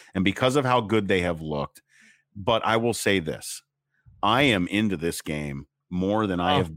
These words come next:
Speaker 1: than I ever thought I would be. And I wanna thank you, Dabo, for making that possible.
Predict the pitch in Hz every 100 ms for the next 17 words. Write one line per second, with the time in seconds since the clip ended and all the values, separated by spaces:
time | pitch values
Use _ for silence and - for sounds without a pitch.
0 | - 98 92 90 - 98 101 95 98 92
1 | 87 87 80 82 73 69 - _ _ _
2 | 92 90 90 104 104 95 107 101 - 101
3 | 85 82 78 73 67 69 - - 85 82
4 | 80 78 76 73 - 76 65 - 67 50